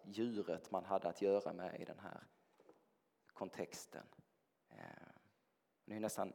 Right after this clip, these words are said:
en, en skrattretande föreställning givetvis, en kamel. Dessutom ofta då fullastad med olika saker, va? Lådor och säckar och ett, ett tält och, och liksom,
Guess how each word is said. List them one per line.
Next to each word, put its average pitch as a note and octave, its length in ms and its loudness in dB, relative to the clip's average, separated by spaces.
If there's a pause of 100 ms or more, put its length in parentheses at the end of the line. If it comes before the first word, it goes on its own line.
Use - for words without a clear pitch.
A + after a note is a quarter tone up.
en, F#2+ 200 -8
en G#2 240 -6
skrattretande G#2 1080 2
föreställning F#2+ 720 4
givetvis, - 560 -8
en - 120 -12 (840)
kamel. F#2 720 -2 (960)
Dessutom A#2 500 8
ofta A2 260 6
då G#2 140 10
fullastad C3 1160 10 (560)
med A2+ 140 0
olika G#2+ 340 2
saker, - 420 4
va? E2+ 140 4
Lådor A2+ 640 8
och - 360 4
säckar - 600 4
och - 300 -2
ett, - 160 -10 (260)
ett - 120 -6
tält G2+ 520 6
och, - 160 -2
och G2 240 -4
liksom, - 300 0